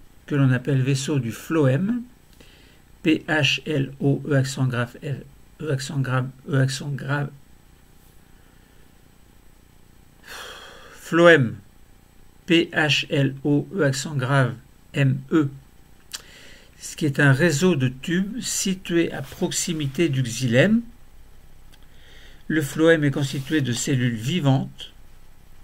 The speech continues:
aux parois contenant de la cellulose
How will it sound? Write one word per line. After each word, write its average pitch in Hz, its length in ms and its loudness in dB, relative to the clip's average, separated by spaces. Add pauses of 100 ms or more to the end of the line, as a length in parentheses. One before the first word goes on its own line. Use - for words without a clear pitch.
(240)
aux 143 100 2
parois 135 540 2 (200)
contenant 139 480 0
de 135 140 -2
la 156 140 2
cellulose 156 840 0